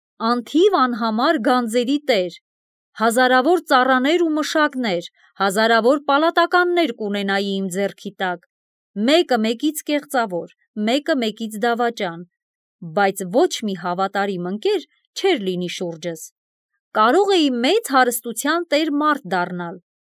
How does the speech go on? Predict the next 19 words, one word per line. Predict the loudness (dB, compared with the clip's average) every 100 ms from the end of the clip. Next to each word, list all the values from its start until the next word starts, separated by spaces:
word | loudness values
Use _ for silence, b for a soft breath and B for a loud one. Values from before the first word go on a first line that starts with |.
| _ _ -8
բայց | -2 -2 0
հավետ | 0 2 0 0
կզրկվեի | -2 0 -2 0 0 2 0
հանգստից, | -2 -2 -4 -6 -6 -8 -8 -16 _ _ _
մինչև | -6 -2 -2 2
կապրեի | 0 0 -2 -2 -2
ահ | -2 -2 -2
ու |
դողի | -2 -4 -4 -4
մեջ, | -2 -2 -6 _ _ _
թե | -2 0
հանկարծ | -2 0 -2 -2
չզրկվեմ | -4 -2 0 -2 -2 -2 -2
հարստությունից։ | -2 -4 -6 -10 -12 -12 -10 -10 -14 -20 _ _ _ _ _ _ _ _ _
Մինչդեռ | -6 -4 -2 0 -2 -4
կա | -4 -2
ավելի | 0 0 0 -2
մեծ | -2 -2 -2
երջանկություն, | -4 -4 -4 -6 -6 -10 -6 -6